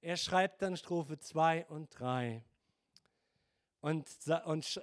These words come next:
zu diesem Lied und sagt, „Du heilges Licht, Heiliger Geist, du heilges Licht, edler Hort,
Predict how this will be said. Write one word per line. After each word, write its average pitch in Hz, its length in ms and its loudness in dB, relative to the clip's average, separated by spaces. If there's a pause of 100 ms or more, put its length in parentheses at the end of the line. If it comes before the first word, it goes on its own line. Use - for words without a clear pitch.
(100)
zu 208 180 2
diesem 190 360 0
Lied 165 300 -4 (1200)
und 156 200 -6
sagt, 151 340 4
„Du 185 360 0
heilges 185 560 -2
Licht, - 440 -6
Heiliger 123 300 -10
Geist, 123 420 -10
du 202 240 0
heilges 180 500 0
Licht, - 400 -8 (280)
edler 185 440 4
Hort, 175 440 0